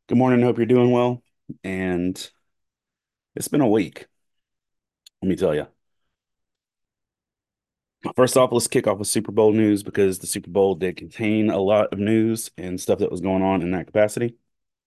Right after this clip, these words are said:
Um, the broadcast of the Chiefs' victory over the forty-niners, uh, set a C B S, uh, to broadcast, telecast, viewership,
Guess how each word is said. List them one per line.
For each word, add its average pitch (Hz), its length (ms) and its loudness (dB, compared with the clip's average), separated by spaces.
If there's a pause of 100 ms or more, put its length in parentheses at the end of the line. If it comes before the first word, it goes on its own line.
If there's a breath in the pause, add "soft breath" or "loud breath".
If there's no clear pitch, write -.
(720)
Um, 92 360 -4 (580 loud breath)
the 107 460 0
broadcast 104 880 0
of 92 260 0
the 87 160 -8
Chiefs' - 640 -8
victory 85 640 -2
over 90 220 2
the 80 80 -6
forty-niners, 90 920 -4 (680 soft breath)
uh, 90 300 0
set - 340 2
a 85 140 -2
C 95 240 -4
B 92 180 0
S, - 480 -2 (800)
uh, 85 340 -2 (960)
to - 140 -6
broadcast, 95 880 0 (240)
telecast, 98 800 2
viewership, 90 680 0